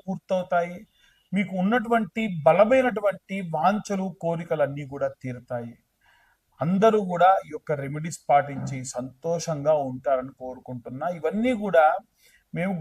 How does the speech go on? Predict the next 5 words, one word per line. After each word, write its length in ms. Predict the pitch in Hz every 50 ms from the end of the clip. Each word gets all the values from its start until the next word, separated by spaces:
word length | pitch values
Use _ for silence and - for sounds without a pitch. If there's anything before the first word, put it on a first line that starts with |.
| 147
గోచార 500 | 156 170 202 214 208 - 233 226 220 220
రీత్యా 640 | 208 196 175 - _ - 185 190 190 196 208 202 - - _ 151
ఎన్నో 360 | 160 175 185 202 226 240 233
రకాలైనటువంటి 1160 | 226 214 202 - 196 190 185 185 180 180 170 170 170 175 170 165 - - 180 180 180 175 156 143
వెరిఫికేషన్స్, 840 | 147 156 175 160 - 185 202 196 180 - - 175 160 - - 170